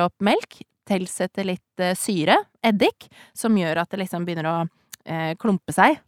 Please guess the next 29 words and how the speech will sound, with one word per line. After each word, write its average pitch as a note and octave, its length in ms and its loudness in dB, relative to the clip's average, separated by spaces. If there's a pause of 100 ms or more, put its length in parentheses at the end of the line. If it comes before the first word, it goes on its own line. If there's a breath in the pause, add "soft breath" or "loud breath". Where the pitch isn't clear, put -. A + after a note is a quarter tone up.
(160)
Det - 120 2
høres - 100 -8
litt D#3 120 -6
ekkelt - 340 -4
ut, - 40 -6
men F#3+ 120 2
det F#3+ 100 2
er - 0 -
ikke D#3+ 180 -2
ekkelt - 180 -12
når E3+ 100 -4
du F3+ 100 -4
ser - 160 2
det. - 200 0
<laughs> G4 420 -8 (400 loud breath)
Eh, A#3 340 2
og B3+ 140 0
så, C#4 380 -2 (240)
eh, A3+ 580 -2
kjøler A3 320 -2
du G3 100 -2
ned, C4 200 2 (400)
eh, G#3+ 260 0
legger F#3+ 300 0
det G#3+ 100 -2
i G3+ 80 -2
et F#3 100 -2
sånt G3+ 200 0
klede, G3+ 480 2